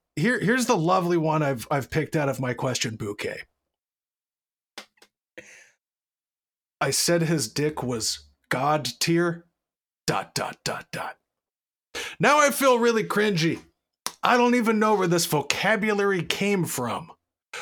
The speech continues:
What are some other things I can say to make a guy feel good after and during sex?"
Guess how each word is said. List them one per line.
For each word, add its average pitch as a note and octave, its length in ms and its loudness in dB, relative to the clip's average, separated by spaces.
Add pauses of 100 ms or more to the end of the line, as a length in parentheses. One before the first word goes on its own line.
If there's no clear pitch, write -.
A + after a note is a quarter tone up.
What D#4 220 4
are D4 40 4
some A#3 220 2
other C4+ 240 4
things A3 320 0
I G#3 80 2
can G3+ 180 -2
say G3 340 0
to E3+ 160 -2
make F3+ 240 -2
a E3+ 80 -2
guy F#3 240 0
feel G3+ 240 -2
good G3 300 0
after F#3 680 -2 (240)
and A#3+ 220 0
during C#3 320 -2
sex?" - 640 -2